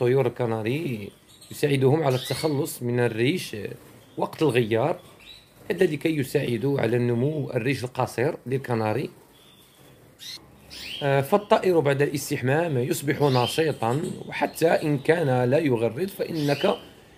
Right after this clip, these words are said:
آه، تعد له ظروف التغريد،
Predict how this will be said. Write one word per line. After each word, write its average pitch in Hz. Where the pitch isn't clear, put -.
آه، 135
تعد 185
له 143
ظروف 165
التغريد، 135